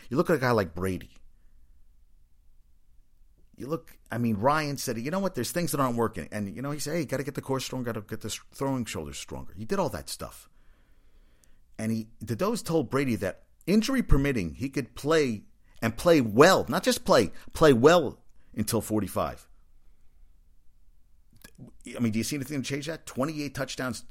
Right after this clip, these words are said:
two interceptions this year. And Dedeaux says Brady's playing better now than he was five or six years ago.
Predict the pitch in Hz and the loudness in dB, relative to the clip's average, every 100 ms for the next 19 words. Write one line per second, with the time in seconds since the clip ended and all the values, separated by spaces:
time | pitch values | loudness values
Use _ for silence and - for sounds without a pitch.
0 | - - 160 151 127 - 120 113 127 113 | -10 -6 -6 -6 -10 -8 -8 -8 -8 -8
1 | 113 117 113 123 - - - - - - | -8 -6 -8 -10 -18 -20 -20 -20 -20 -20
2 | - - - - - 117 101 117 104 180 | -20 -20 -20 -18 -6 -4 -4 -4 -2 -2
3 | 202 143 - 160 208 214 - 160 135 175 | -2 -4 -4 -2 0 -2 -2 -2 2 2
4 | 165 147 175 156 151 151 151 - 165 175 | 2 0 -2 -2 -4 -2 -2 0 -2 -2
5 | 180 - 196 214 208 85 | -6 -4 -4 -4 -4 -6